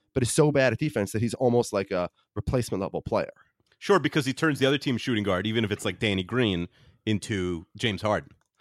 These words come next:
Speaker 1: Yeah, so I found the perfect comparison for James Harden. Are you ready for it?
Speaker 2: Sure.
Speaker 1: Dante Bichette.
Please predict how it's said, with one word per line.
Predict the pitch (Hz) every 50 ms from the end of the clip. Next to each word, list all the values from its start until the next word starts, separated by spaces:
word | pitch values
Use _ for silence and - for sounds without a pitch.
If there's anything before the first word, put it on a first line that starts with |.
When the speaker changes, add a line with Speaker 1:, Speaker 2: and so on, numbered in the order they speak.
| _ _ _ -
Speaker 1:
Yeah, | 143 139 - -
so | - - 143
I | 151 156
found | - 202 240 247
the | 214
perfect | - - 202 202 - -
comparison | - 131 135 151 139 139 - 127
for | - 117
James | 107 123 117 104 104
Harden. | 117 107 85 78 82
Are | 82
you | 87
ready | 107 113 127
for | - - 170 175
it? | 185 - - _ _ -
Speaker 2:
Sure. | - - 92 80 - _ _ _ _ _ _ _ _ _ _ _ _ _ _ _ -
Speaker 1:
Dante | 107 160 147 160 214 220 226 214 214 233 208 _ _ - -
Bichette. | - - - - 120 76 -